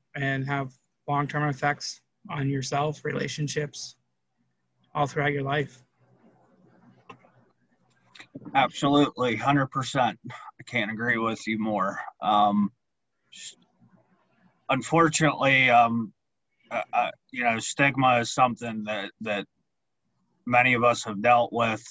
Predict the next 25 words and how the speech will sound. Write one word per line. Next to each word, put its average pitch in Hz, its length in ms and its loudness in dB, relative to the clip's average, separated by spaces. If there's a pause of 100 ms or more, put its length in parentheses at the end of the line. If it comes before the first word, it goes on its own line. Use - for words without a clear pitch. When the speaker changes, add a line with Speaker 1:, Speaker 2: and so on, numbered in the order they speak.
(160)
Speaker 2:
Um, 104 580 0
it's 110 160 -10
hard 123 280 4
to 113 140 2
overcome, 113 760 4
but, 104 240 -2 (720)
you 117 120 -6
know, 110 260 0
we, 123 200 -6 (140)
we 113 140 0
have 120 280 6
to 113 80 -12
try 117 320 2
to 110 160 -4
overcome 104 540 -2
it, 95 160 -8 (440)
you 104 180 -6
know. 101 420 -2
Um, 101 400 0 (760)
Tristan, 139 420 2
I, 123 200 2
I, 120 220 4 (140)
I 120 80 4
know 123 260 4
you're 110 220 -4